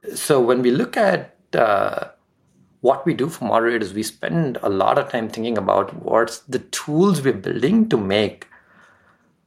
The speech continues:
moderator lives just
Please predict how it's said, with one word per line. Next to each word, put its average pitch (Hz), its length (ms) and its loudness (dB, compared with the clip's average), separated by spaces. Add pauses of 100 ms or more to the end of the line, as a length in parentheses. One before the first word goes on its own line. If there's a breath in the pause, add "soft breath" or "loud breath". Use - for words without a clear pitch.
(200)
moderator 107 540 4
lives 101 680 0 (520)
just - 260 -6